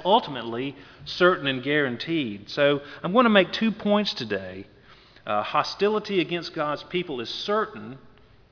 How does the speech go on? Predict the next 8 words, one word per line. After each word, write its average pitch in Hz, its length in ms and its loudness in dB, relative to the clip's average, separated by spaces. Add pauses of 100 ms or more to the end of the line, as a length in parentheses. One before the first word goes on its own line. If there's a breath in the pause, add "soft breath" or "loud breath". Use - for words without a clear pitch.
(120)
And 110 120 -16
secondly, 139 460 -2
hostility 175 720 -2
against 143 300 -6
God's 139 260 -2
people 151 320 -2
is 120 180 -2
limited. 135 640 -4